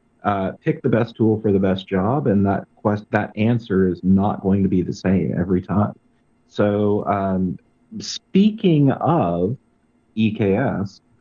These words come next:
uh, so this was our last session for E C S workshop for the week. We're gonna take tomorrow off. Um, but starting on Monday,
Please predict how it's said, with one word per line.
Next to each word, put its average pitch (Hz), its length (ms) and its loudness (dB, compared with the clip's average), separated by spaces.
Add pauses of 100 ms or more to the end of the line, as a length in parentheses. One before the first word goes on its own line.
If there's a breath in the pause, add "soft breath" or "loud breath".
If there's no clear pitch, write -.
(260)
uh, 110 440 0
so 120 460 0
this 143 260 0
was 175 140 -2
our 139 160 2
last 123 320 -2
session 117 360 0
for - 160 -2
E 123 140 4
C 117 220 0
S 98 160 -2
workshop 98 580 -2
for 101 100 -2
the 95 80 4
week. 98 340 2
We're 98 100 -4
gonna 107 180 2
take 95 220 -2
tomorrow 101 480 0
off. 107 260 0 (440)
Um, 107 400 0 (1040)
but 101 380 -2 (500)
starting 131 420 -2
on 107 200 0
Monday, 98 680 0